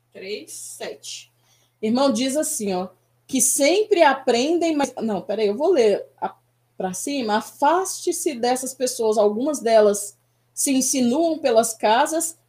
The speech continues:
e controlam mulheres de vontade fraca, sobrecarregadas de pecado e dominadas por diversos impulsos, que sempre aprendem,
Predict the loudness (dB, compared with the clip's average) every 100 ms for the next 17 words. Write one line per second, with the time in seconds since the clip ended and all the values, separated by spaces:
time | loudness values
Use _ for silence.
0 | _ -6 4 4 6 4 8 8 6 2
1 | 0 2 4 6 6 4 0 -4 -2 -2
2 | 0 0 0 -2 -8 -8 0 2 2 0
3 | -6 -6 -6 _ _ _ -4 6 8 8
4 | 6 2 2 2 2 4 4 2 0 -2
5 | -2 -2 0 2 2 2 0 0 -2 0
6 | -2 0 -2 -2 -6 -6 -4 -4 -4 0
7 | 0 0 -4 -8 -4 -4 -6 -6 -6 -6
8 | -6 -4 -8 -12 _ _ _ -2 0 2
9 | 2 2 2 4 4 4 2 2 2 0
10 | 0 -4